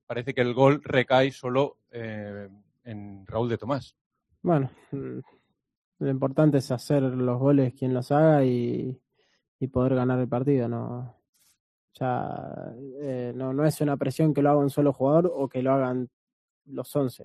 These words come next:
Speaker 2: Eh, no es, no, no creo que tiene que ser una presión sobre un jugador que haga todos los goles o no. Eh, para mí lo importante es ganar, es sacar tres puntos y, y como sea.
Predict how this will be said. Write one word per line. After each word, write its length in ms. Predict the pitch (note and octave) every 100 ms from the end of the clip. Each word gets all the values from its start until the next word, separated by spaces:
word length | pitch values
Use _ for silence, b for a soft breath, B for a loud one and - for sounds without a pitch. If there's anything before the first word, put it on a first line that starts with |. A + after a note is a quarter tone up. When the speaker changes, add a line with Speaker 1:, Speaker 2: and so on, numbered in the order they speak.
| -
Speaker 2:
Eh, 140 | C2+ - - - D#3 D#3+ _ -
no 100 | C3+
es, 240 | - -
no, 260 | C#3 C#3+ C3
no 220 | C3+ C#3+
creo 200 | C#3+ C#3
que 140 | C3+
tiene 220 | C3 C#3 C3+
que 60 |
ser 140 | B2+ C3+
una 80 |
presión 460 | B2+ B2+ - C#3 C3 b b b _
sobre 320 | - C#3 C#3+
un 120 | D3
jugador 500 | C#3+ C#3 C#3+ C#3+ C#3 - _ _
que 100 | C#3+
haga 180 | C#3 C3+
todos 180 | C#3+
los 120 | C3+ B2+
goles 420 | C#3 C#3 B2+ -
o 80 | B2
no. 280 | B2+ A2+ _ B2
Eh, 240 | A#2+ - C#3+ _ _ _
para 200 | B2 A#2
mí 320 | B2 B2 A#2+ A#2 b b b b b _
lo 80 | C3
importante 440 | C#3 C#3+ D#3+ D3
es 60 | C3
ganar, 400 | C3+ D#3 F3+ F#3+ _
es 420 | D3 C3+ - - - _
sacar 360 | - B2+ C#3+
tres 160 | C3+ C3+
puntos 500 | D3+ D#3 D#3 C#3 -
y, 600 | B2 A#2+ A#2+ A#2 A2 B2 C#3 D3 D#3 F3+ G#3
y 520 | C3+ B2+ B2+ C3 C#3
como 240 | - B2
sea. 320 | - C3 A2+